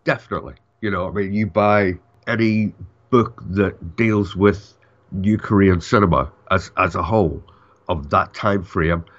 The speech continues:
and, you know, Il Mare, Il Mare will be in there, and it'll be, you know, it, it, they all note that, "Oh, it wasn't as well received as it should have been," but,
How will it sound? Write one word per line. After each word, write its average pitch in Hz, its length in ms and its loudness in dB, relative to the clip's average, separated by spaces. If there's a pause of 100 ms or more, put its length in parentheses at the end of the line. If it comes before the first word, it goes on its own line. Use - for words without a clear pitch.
(160)
and, 80 260 -2 (380)
you 95 160 -4
know, 80 280 -2 (200)
Il 101 140 2
Mare, 90 300 2
Il 85 300 0
Mare 85 380 0 (100)
will 92 320 0
be 85 400 -2
in 90 220 -2
there, 82 340 0
and 87 160 0
it'll 82 280 0
be, 82 520 0 (640)
you 101 100 2
know, 92 220 2
it, 104 180 -2
it, 92 240 -2
they 98 180 4
all 87 280 4
note 90 440 0
that, 90 200 2 (100)
"Oh, 95 320 0
it 95 180 0
wasn't 92 380 -4 (260)
as 87 200 0
well 90 260 2
received 85 460 -2
as 80 120 -8
it - 100 -14
should 131 200 2
have 95 160 0
been," 101 320 2
but, 85 200 -4